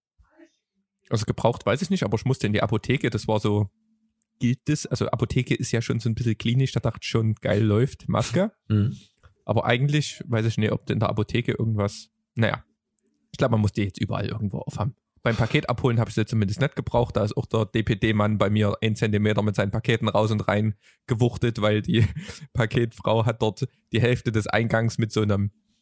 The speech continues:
Speaker 1: mit so einem kleinen Podest, wo die die Pakete raus und a-, annimmt und rausgibt. Und der ist dann halt mit seinen Paketen rechts daneben raus und rein gerungst. Also da war auch nicht mit Maske und sonst was. Aber in der Apotheke hab ich gedacht, das ist angemessen. Ne, es war schon,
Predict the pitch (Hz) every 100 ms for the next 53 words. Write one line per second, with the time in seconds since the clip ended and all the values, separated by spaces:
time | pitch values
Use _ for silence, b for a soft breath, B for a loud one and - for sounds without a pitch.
0 | _ _ - 113 120 113 113 110 - 113
1 | 175 - - 139 113 - - - 165 165
2 | 139 147 - 127 123 - - - 135 151
3 | 143 113 - 147 - 147 - - 123 117
4 | 110 110 - 104 110 101 107 98 101 107
5 | - 117 110 107 101 - 98 104 101 -
6 | 104 101 104 92 101 - 104 107 95 -
7 | - 101 95 98 104 127 120 110 - 110
8 | 107 107 - 113 107 - 101 101 - 120
9 | - 131 143 - 117 101 - 113 104 104
10 | - 107 104 104 - - - _ - -
11 | - 98 95 - - - _ b b b
12 | b b b b b b _ _ 120 113
13 | - 113 156 - 214 226 269